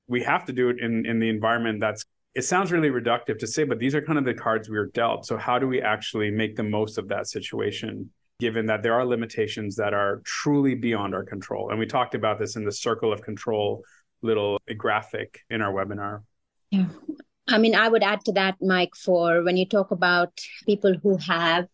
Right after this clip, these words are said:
Speaker 2: also, we, we have hired in the elementary school in my time here, an amazing educator who was diagnosed with A S D as a young child.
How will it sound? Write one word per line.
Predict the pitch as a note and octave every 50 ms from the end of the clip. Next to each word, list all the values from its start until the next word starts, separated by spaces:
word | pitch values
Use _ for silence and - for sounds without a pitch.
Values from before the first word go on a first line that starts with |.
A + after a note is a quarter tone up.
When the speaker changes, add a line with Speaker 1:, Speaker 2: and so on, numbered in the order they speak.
| _ -
Speaker 2:
also, | - F#3+ F#3+ G3 F#3+ - G3 E3+ D#3+
we, | G#3 F#3+ F#3+
we | F#3+ F3 G#3 G#3+
have | G3 F#3 E3+ C#3+ D3
hired | - E3 D3 D#3+ D#3 D3
in | D#3+ D#3 D3+
the | D3+ C#3+
elementary | C#3+ D#3 D#3 D3 E3 - - D3+
school | - - - E3 D3+ D3
in | D3+ D3 D3+ D3+
my | D3 C#3 C#3+ C#3 C#3+ C#3+ -
time | - D#3+ D3 C#3+ D3 D#3
here, | D3 D#3 D3 C#3+ C3 - D#3+ - - _ - - - - _ _ - - - - _ _ -
an | A3 G3+ G3
amazing | G3 F#3+ F#3+ F#3+ F#3 F#3 F3+ D#3 F3 E3+ D#3+
educator | D3+ D#3 - - - E3+ D3+ C#3 D3+ D3+ D3+ D#3 D#3 -
who | - D#3 D#3 D3+ D3+ D#3 D#3 - - - - - _ - G3 -
was | F#3 F#3+ E3+ F3+
diagnosed | - D#3 C#3+ C#3+ E3 D3+ D3+ -
with | D#3+ D3+
A | E3+ C#3+ C3+
S | D3 - -
D | - E3+ G3+ G#3+
as | G3+ D3
a | D3 D3
young | C#3+ C#3 C#3 C3+ C3+
child. | - - E3 - D3+ D3 E3+ G#3 A3